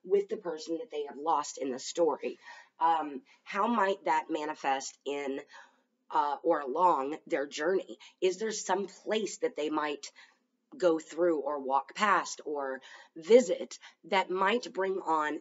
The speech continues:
that emotion? Can you show us how it affects them? Does, do they have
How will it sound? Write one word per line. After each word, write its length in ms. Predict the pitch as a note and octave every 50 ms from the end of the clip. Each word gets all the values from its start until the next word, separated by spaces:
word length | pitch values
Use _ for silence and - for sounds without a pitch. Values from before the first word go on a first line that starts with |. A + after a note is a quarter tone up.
| - E3
that 160 | E3 D#3 C3+
emotion? 520 | C#3 D3+ D3+ D#3 D#3 E3 D#3+ - - - - - - - - - _ - -
Can 180 | G3 F3+ E3 F3
you 120 | F3+ F3+ F3
show 400 | E3+ - - - G#3+ A3+ B3 F#3+
us 360 | - - - - - - - - - - - _
how 280 | - E3 D#3 D#3+ D#3+
it 80 | D#3+ D#3
affects 460 | D#3 - - E3+ D#3+ - - - -
them? 280 | - - - - - - - - - _ _ -
Does, 300 | - F3 E3 E3+ E3+ - - -
do 160 | - F3 F#3 F3
they 180 | F3+ F3 F3+
have 420 | F3 - F#3 E3 D#3+ D#3+ D#3+ -